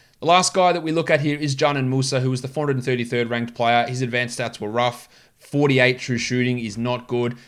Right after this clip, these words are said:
He didn't really get big opportunities this year, only forty games and twelve minutes for five points and thirty-seven percent shooting. This is a guy that in the G League has held the ball, has run as a point guard at times,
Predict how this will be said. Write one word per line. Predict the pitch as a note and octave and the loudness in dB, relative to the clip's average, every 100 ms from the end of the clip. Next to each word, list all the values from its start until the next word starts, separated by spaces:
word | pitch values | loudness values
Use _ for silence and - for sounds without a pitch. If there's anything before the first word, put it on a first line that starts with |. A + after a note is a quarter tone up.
| _ | _
He | - | -10
didn't | - B2+ C#3 C3 | -2 0 0 0
really | C3 B2 | 2 2
get | A#2+ A#2+ B2 | 0 -2 -2
big | B2+ | -2
opportunities | B2 A#2 G#2+ B2+ B2 B2 A#2 | -2 -4 -6 -4 -2 -2 -4
this | A#2+ A#2 B2 | -6 -4 0
year, | A#2+ | 0
only | A#2 A#2+ | 0 -2
forty | A#2+ B2+ B2 A2 | -2 -2 -2 -2
games | A#2 A#2 | -2 -4
and | A2+ G2+ | -6 -4
twelve | A#2+ A2 | -4 -2
minutes | A2+ A2+ - | -4 -8 -10
for | |
five | G#2 A#2 A2+ A2 | -6 -2 0 -2
points | - A2+ A2 - | -6 -10 -10 -12
and | G#2+ | -12
thirty-seven | G2+ A#2 A2+ A#2 G#2+ | -6 -4 -4 -6 -8
percent | G#2+ - G#2+ G#2 | -8 -8 -8 -8
shooting. | - A#2 A#2 A2+ - _ _ _ _ _ _ - - | -4 -2 -2 -6 -12 _ _ _ _ _ _ -20 -8
This | C3+ | -4
is | C#3+ | -4
a | C#3+ | -2
guy | C3 B2+ | 2 2
that | A#2+ | 2
in | A#2+ | -2
the | A#2+ | -4
G | A2+ A#2+ | -4 -2
League | A#2+ A#2+ A#2 - - - | 0 0 -2 -10 -18 -8
has | A2 | -6
held | - C3 C3+ | 2 2 2
the | A#2+ | 2
ball, | B2+ C3 B2+ | 2 2 2
has | A#2+ G2 | -2 -6
run | G#2 A2+ | -6 -4
as | A2 G#2 | -6 -10
a | |
point | - - C3+ | -8 -2 0
guard | C3+ B2+ B2+ | 2 4 4
at | B2 - | 0 -2
times, | C3 B2+ B2+ B2+ | -2 0 0 -2